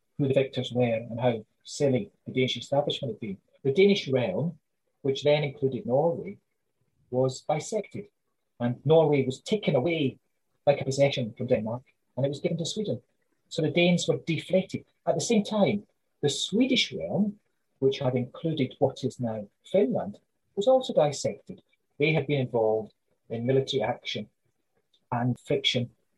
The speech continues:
with Russia. And after, um, a disastrous war in the early part of the nineteenth century,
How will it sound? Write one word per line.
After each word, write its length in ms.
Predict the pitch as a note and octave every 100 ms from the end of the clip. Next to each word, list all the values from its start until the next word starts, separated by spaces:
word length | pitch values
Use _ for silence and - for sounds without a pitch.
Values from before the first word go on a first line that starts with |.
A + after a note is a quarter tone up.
| _
with 160 | C3 B2+ - -
Russia. 380 | F#3 - - - _ _ _ _ _ -
And 120 | B2+
after, 360 | B2 C#3 - B2+ -
um, 220 | A#2+ A#2 G#2
a 60 |
disastrous 580 | G#2 D3 D3 - - C#3+
war 320 | A#2+ G#2+ G#2+
in 60 | A2
the 120 | A#2+
early 140 | A#2 -
part 280 | A#2 G#2+ -
of 80 | A#2
the 80 |
nineteenth 300 | A2+ C3 B2+
century, 460 | B2+ G#2+ - A#2